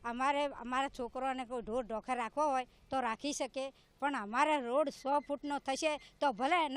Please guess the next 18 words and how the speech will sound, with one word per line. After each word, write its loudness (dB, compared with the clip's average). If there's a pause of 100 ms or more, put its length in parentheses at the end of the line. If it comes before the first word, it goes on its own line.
કે 0
અમે 0
આગળ 4
આંદોલન 0
કરવા 2
તૈયાર 4
છીએ. 2 (260)
મારશી 2
તો 2
અમે 0
મરવા 2
તૈયાર, 2
પણ -2
જમી 2
અમે -2 (100)
જવા 2
દઈએ 0 (420)
નહીં 8